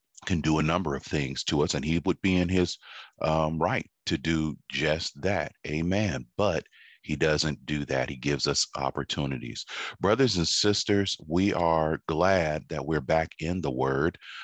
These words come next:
Um, here we are, uh, back in our lesson in Colossians chapter, uh, two, verses, uh, six and seven. And, um, we are continuing in our series. Let's go ahead and begin with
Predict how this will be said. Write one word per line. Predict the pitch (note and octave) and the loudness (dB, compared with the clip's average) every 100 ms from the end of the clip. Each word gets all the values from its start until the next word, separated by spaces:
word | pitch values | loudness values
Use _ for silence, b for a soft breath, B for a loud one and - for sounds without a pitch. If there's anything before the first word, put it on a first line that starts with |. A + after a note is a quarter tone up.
| B | B
Um, | E2 D#2+ D2+ D2 D2 - | 0 2 2 0 -4 -6
here | E2 G#2 | -2 2
we | C3 G#2 | 4 4
are, | D#2+ D2+ E2+ G2 - | 6 4 2 -2 -8
uh, | D2+ D2+ C#2 C#2 - | -4 -2 -4 -10 -2
back | D#2+ D#2+ - | 2 2 0
in | E2+ D2 | -2 0
our | D2 D2 D2 C#2+ C#2+ | 2 4 4 2 -2
lesson | C#2+ D2+ D#2 - E2 - | -2 -2 0 -2 -4 -6
in | D2+ C#2+ - | -4 -6 -4
Colossians | - D2 C#2+ - - F2 - | -2 2 2 0 -6 -6 -4
chapter, | - D2+ - D2 C#2 C#2 B B B B - | 0 0 0 0 0 0 B B B B -4
uh, | C2+ C2 | -2 0
two, | - E2 D#2 F2+ - | 0 2 2 0 -4
verses, | C#2 D#2 C#2+ - C#2 C2+ - - | -2 0 0 -2 -4 -4 -4 -4
uh, | B1 C#2 | -6 -2
six | - E2+ - - - | 0 0 0 -4 -2
and | D2+ C2 | -6 -2
seven. | - - E2 D#2 F2+ G#2+ _ B B B - | 0 2 4 2 0 -2 _ B B B -4
And, | E2+ E2+ D#2 D2+ D2 - | 0 2 2 0 -2 -4
um, | E2 D#2 D2 C#2+ C2+ B1+ D2 | -2 0 0 0 -4 -8 -2
we | D#2+ D#2 | 2 4
are | D2+ D2+ | 2 0
continuing | E2 D2+ - F#2+ F#2 D#2+ D2+ - | -2 -2 0 0 2 2 0 -2
in | D2 | 0
our | C#2+ C#2 | 0 0
series. | - F2+ E2+ D2 D2 | -2 0 2 0 -2
Let's | D#2 | -4
go | - F#2 | 0 0
ahead | F2+ E2+ | 2 0
and | D#2 B1+ | -2 -4
begin | D#2 D#2 D#2+ D2+ C#2+ | -6 -2 0 0 0
with | D2+ | -4